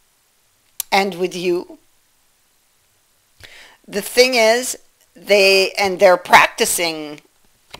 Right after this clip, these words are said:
how they're going to do it. <laughs> Look, they're practicing what they're going to say, and I, I have a feeling that, uh, uh, that they may be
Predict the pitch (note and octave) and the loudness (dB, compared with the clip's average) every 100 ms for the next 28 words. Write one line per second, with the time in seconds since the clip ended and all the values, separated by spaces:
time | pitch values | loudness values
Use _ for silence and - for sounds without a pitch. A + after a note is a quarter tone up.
0 | _ - - F#3+ G3+ A3 F#3+ E3 F3+ F3 | _ -12 2 4 4 2 -4 -2 -4 -4
1 | D#3 G3+ A3+ - - - - _ _ - | -6 -6 -6 -6 -8 -14 -20 _ _ -20
2 | - - _ - - - - - - - | -20 -20 _ -20 -20 -14 -14 -10 -12 -8
3 | - - - G#3 - - - - - G3+ | -12 -2 2 2 0 -16 -20 -10 2 4
4 | F3+ G#3+ G#3+ - B3 G#3 - D#3+ E3 - | 4 6 6 4 0 -2 -4 -4 -8 -20
5 | _ F3+ G3 A3+ - G#3 G#3 G3+ F#3+ - | _ 0 4 4 4 0 2 2 0 2
6 | G#3+ G3 F3+ E3+ - F3 F3 E3+ - - | 6 6 4 0 2 4 4 4 -4 2
7 | C#4+ D#4 G3+ F3 E3 E3+ E3+ - - - | 2 2 -4 0 8 10 10 6 -12 -20
8 | _ - F3 E3 D#3 D3+ C#3+ - - - | _ 8 10 10 10 8 4 0 -8 -16
9 | - _ _ _ _ - - F3+ E3+ D#3 | -18 _ _ _ _ -20 2 6 8 8
10 | D3+ A#2 E3+ E3 F3 D#3+ - F3 D3 F#3+ | 6 2 -4 6 6 6 -2 -20 -4 2
11 | F3 E3 E3 D#3+ D3 F3+ F3+ G3 G3+ F#3+ | 4 6 6 4 0 -4 -2 0 0 0
12 | F3 | -6